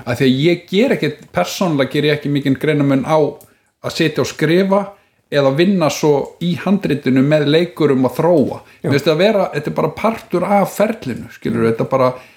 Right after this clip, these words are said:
Speaker 1: allt er handrit þangað til þú byrjar í tökum, sko.
Speaker 2: Og jafnvel eftir það, sko.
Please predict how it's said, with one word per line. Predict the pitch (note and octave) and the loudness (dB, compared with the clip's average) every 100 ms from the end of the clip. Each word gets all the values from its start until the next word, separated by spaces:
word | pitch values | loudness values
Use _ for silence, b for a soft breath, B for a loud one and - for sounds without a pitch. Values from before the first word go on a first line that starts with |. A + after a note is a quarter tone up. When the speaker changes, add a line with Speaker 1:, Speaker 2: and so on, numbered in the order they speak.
| B _ | B _
Speaker 1:
allt | F3+ G3 - - | -2 -2 -6 -2
er | E3 | 0
handrit | - G3+ A3 - D3 | 2 2 2 0 -4
þangað | - E3+ E3 | -2 -2 -2
til | E3 | 0
þú | D#3+ | 0
byrjar | D3+ D#3+ D3+ | 2 2 0
í | - | 2
tökum, | F#3 F3 - - | -2 -2 -6 -10
sko. | - - A#2+ - - | -14 -16 -14 -14 -8
Speaker 2:
Og | - | -2
jafnvel | C3 B2+ B2+ | 0 2 0
eftir | B2+ - C#3 | 0 -2 -2
það, | C#3+ F2+ | -2 -4
sko. | - | -12